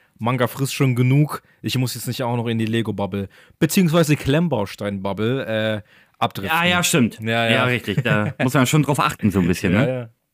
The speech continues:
Speaker 2: Aber crazy. Doch, aber sonst an und für sich, der Urlaub war einfach schön. Hat richtig Spaß gemacht. Ich bin echt erholt. Hab natürlich auch gelesen.
Speaker 1: Ich wollte grad fragen, also,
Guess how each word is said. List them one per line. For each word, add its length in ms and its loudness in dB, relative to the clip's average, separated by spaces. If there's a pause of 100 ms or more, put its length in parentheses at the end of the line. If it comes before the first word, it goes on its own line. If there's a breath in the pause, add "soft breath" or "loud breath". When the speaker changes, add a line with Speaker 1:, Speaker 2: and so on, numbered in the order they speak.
(180)
Speaker 2:
Aber 160 2
crazy. 460 0
Doch, 200 0
aber 300 4
sonst 220 4
an 140 4
und 80 4
für 60 2
sich, 160 2
der 100 2
Urlaub 380 2
war 80 2
einfach 160 -2
schön. 320 -2
Hat 140 -6
richtig 180 0
Spaß 260 -2
gemacht. 180 0
Ich 40 -20
bin 100 -2
echt 160 -2
erholt. 380 2 (400)
Hab 100 -2
natürlich 280 4
auch 100 4
gelesen. 540 4 (120)
Speaker 1:
Ich 140 -12
wollte 160 4
grad 160 0
fragen, 540 2
also, 460 -2